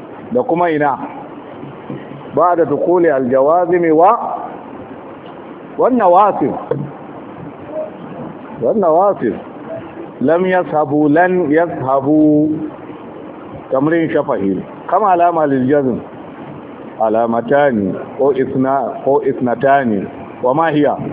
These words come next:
Wa ma huma? As-sukunu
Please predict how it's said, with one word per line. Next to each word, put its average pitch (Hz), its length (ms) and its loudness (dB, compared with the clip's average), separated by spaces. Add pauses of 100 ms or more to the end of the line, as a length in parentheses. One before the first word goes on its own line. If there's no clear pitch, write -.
(880)
Wa 120 140 2
ma 156 200 2
huma? 131 340 0 (1200)
As-sukunu 185 800 2